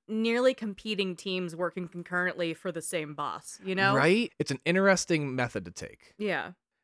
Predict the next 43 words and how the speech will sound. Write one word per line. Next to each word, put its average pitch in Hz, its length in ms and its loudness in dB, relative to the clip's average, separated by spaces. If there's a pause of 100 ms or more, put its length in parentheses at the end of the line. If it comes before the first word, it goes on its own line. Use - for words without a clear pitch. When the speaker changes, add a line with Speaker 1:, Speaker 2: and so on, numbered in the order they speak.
(200)
Speaker 2:
And 202 260 8
to 220 100 2
be 220 120 2
real, 180 340 6
he 170 120 2
even 226 220 -2
questioned 160 560 0
whether 131 280 4
or 123 40 2
not 120 240 0
he 127 80 -4
should 113 160 -6
even 110 240 -4
do 101 340 0
another 143 220 4
BioShock 147 500 2
game. 190 300 2 (440)
Speaker 1:
Because, 220 360 0
like, 175 280 2 (220)
what 196 220 2
more 170 160 0
do 170 40 0
you 175 60 -2
have 170 140 -6
to 185 60 -10
<laughs> - 20 -8
say? - 180 8 (300)
Speaker 2:
Yeah, 214 100 10
that's 170 160 4
the 190 80 6
reason 175 220 8
he 165 80 4
didn't 170 180 4
want 151 200 6
to 143 80 4
do 127 40 -4
BioShock 131 500 4
two. 190 200 0
He 95 80 -4
felt 127 240 -2
he 135 80 0
had 120 120 0
said 135 220 4